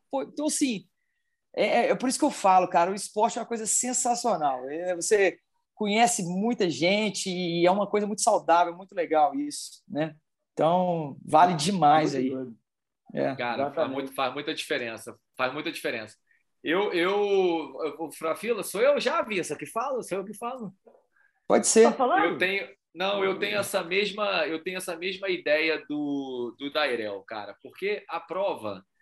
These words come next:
Speaker 3: ela é muito longa. Ela já te gera uma, uma ansiedade, né,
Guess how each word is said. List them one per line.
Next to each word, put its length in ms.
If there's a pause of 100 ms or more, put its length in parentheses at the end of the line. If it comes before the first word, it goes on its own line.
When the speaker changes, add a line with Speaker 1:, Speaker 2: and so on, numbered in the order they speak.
(260)
Speaker 3:
ela 160
é 40
muito 280
longa. 520 (640)
Ela 320
já 300
te 320
gera 540
uma, 480
uma 180
ansiedade, 840
né, 280